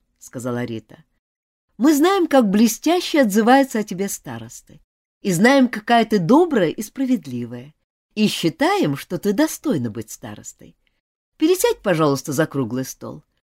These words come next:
Ребята, давайте поприветствуем Джоан". Зал дружно зааплодировал,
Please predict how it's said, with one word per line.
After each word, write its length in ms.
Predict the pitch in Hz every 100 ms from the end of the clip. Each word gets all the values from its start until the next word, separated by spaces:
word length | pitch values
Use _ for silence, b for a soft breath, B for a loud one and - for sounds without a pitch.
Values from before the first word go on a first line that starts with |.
| _ _
Ребята, 480 | 254 285 233 - 135
давайте 400 | 226 427 480 370
поприветствуем 800 | 294 277 214 143 - - 123 113
Джоан". 500 | 117 120 110 117 143 _ _ _ _ _ _
Зал 340 | 120 190 381
дружно 480 | 262 143 165 135 135
зааплодировал, 960 | 107 123 - 131 143 330 359 320 330